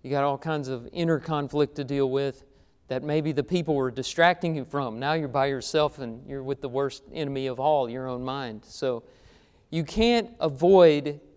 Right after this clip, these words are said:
conflict as much as you'd like to. What Jesus is offering is a peace within conflict where you know God is gonna take care of it.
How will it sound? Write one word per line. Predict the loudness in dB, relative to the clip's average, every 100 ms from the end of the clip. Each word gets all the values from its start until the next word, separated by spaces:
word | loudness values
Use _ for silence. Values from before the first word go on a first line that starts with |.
| -16
conflict | -4 0 0 0 -2 -4 -8 -20 -20 _ _ _
as | -8 -4
much | -2 -2 -4
as | -4
you'd | -4 -2
like | -2 -2 -6
to. | -8 -8 -8 -16 _ _ _ _ _ _ _ _ _ _
What | 0 2 2 -2
Jesus | -2 0 0 -4 -6
is | 0
offering | 4 4 2 -2 -4
is | -6 -4
a | -2 -4
peace | -8 -6 -2 -2 -2
within | -2 0 0 -2
conflict | -4 -8 -8 -8 -8 -8 -10 -20 -20 _ _ _ -20 -20 _ _ _ _ _ _ _
where | 2 4 4
you | 0 2 4
know | 6 6 6 6
God | 8 8 6
is | 2
gonna | 0 -2
take | -2 -2 -2 -2
care | -2 0 2
of | 0
it. | -4